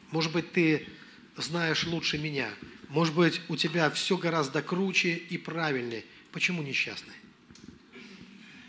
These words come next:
Какой смысл в твоей правде, в твоих учениях, ну и вообще во всем в твоей жизни, если т-, тебя самого от этого не прет? Это все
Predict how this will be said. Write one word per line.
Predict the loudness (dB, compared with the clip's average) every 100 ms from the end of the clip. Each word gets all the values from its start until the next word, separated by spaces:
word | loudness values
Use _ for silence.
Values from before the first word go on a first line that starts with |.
| -20 -20 -6
Какой | -2 2 2
смысл | 2 -2 -4 -8 -16 -20 -20 -14
в | -6
твоей | -4 -2 -2
правде, | 0 0 0 -2 -6 -8 -20 -18
в | -10
твоих | -2 -2 -2 -4
учениях, | 2 2 2 0 -4 -6 -10 -10 -10 0
ну | 4
и | 4
вообще | 4 2 0
во | -2
всем | -2 -4 -4
в | -8
твоей | -6 -4 -4
жизни, | -4 -6 -10 -16 -6
если | -4 -2
т-, | -4 -4
тебя | -2 -2 0
самого | -2 -4 -4 -2 -2 -4
от | -4
этого | -4 -2 -4
не | -4
прет? | -4 -8 -8 -18 -20 -20 -20 -20 -20 -20 -20 -20 -20 -20 -20 -18 -8
Это | -4 -2
все | -2 -2 -2 -2